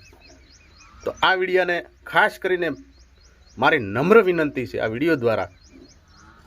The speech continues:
કે દેશના જે પણ પોલીસ તંત્ર ચલાવી રહ્યું છે, ગૃહમંત્રી હોય, રાજ્યમંત્રી હોય, કક્ષામંત્રી હોય, બંધારણીય મંત્રી હોય, તો આજે ક્યાં ગયું એ બાબા સાહેબ આંબેડકરનું બંધારણ?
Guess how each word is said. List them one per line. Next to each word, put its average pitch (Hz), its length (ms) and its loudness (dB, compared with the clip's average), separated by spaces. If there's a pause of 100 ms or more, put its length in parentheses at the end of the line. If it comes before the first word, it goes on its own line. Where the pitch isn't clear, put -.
(500)
કે 135 100 6
દેશના 156 500 6
જે 131 320 4
પણ 180 180 0
પોલીસ 170 380 -2
તંત્ર 151 540 4
ચલાવી 143 320 2
રહ્યું 139 260 2
છે, 139 200 -4 (480)
ગૃહમંત્રી 147 540 2
હોય, 160 160 8
રાજ્યમંત્રી 139 640 4
હોય, 139 120 6
કક્ષામંત્રી 123 680 -2
હોય, 113 220 0 (1300)
બંધારણીય 110 500 2
મંત્રી 117 320 -2
હોય, 110 180 4 (1300)
તો 139 80 8
આજે 139 300 6
ક્યાં 180 260 2
ગયું 165 200 2
એ 151 240 4 (160)
બાબા 135 280 4
સાહેબ 127 400 2 (220)
આંબેડકરનું 123 580 0
બંધારણ? 104 500 2